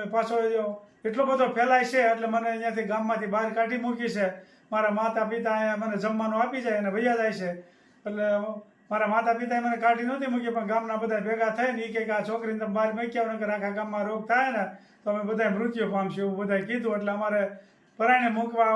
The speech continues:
આવવું પડ્યું છે એવું માને. અને માતા પિતા રોતા રોતા મને, ઈ કે મને મૂકી ગયા છે એવું છું દીકરાએ વાત કરી.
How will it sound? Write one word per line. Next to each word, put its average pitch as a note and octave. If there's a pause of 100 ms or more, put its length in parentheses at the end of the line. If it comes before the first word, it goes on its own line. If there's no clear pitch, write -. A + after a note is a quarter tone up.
(380)
આવવું A#3+
પડ્યું A#3
છે G3+
એવું A3
માને. A#3
અને A3
માતા A3
પિતા G#3+
રોતા A3
રોતા G#3+
મને, A3+
ઈ A3
કે A3
મને G#3+
મૂકી A#3+
ગયા A3
છે F#3+
એવું G3+
છું C#4+ (360)
દીકરાએ A3
વાત A3
કરી. B3